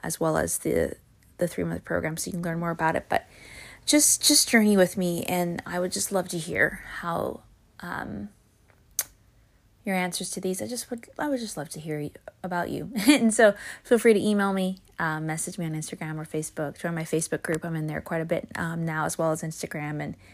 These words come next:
um, I have some things coming up in, um, the new year too, to kinda support you all more.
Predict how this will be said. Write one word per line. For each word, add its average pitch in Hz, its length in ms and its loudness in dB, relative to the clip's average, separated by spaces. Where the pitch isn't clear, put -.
um, 175 320 -2
I - 60 -6
have 190 120 -4
some 240 220 4
things 262 240 6
coming 226 260 2
up 208 140 0
in, 190 300 0
um, 175 200 -4
the 170 80 -2
new 175 160 0
year 165 220 0
too, 160 300 -2
to - 240 -6
kinda 160 260 -8
support - 400 -6
you 165 160 -4
all 156 120 -4
more. 160 500 -4